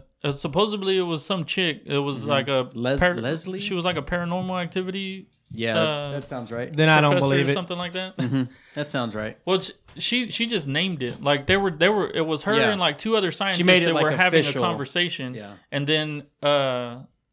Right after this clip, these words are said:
Speaker 1: like, a security guard that was standing next to him was over, like, listening to their conversation and then came in and was like, "Yeah, don't you think it's weird that some people think that, you know, Nelson Mandela died when he was in jail?"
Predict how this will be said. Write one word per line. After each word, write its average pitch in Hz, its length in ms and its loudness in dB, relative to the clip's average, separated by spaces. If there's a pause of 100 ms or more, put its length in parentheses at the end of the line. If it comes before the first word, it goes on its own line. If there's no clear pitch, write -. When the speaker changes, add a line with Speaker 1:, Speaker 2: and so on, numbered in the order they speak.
Speaker 1:
like, 139 160 0
a 127 60 0
security 175 580 -4
guard 147 240 -2
that 147 80 -6
was 131 120 -6
standing 160 300 -4
next 165 220 -4
to 160 80 -6
him 143 100 -6
was 131 140 -6
over, 143 460 -4
like, 127 300 -4
listening 151 460 -8
to 147 100 -10
their 143 160 -4
conversation 151 640 -6
and 135 140 -6
then 135 140 -6
came 147 220 -6
in 147 140 -6
and 139 80 -8
was 135 140 -8
like, 131 180 0
"Yeah, 175 180 -2
don't 175 240 -8
you 175 60 -12
think 170 160 -10
it's 135 120 -10
weird 165 260 -6
that 135 180 -12
some 147 160 -10
people 151 500 -10 (480)
think - 440 -6 (500)
that, 123 520 -2 (140)
you 131 140 -8
know, 127 440 -4 (220)
Nelson 143 600 -6
Mandela 135 480 -2
died 143 440 -4 (100)
when 135 220 -6
he 147 120 -6
was 135 140 -10
in 131 100 -8
jail?" 156 340 -6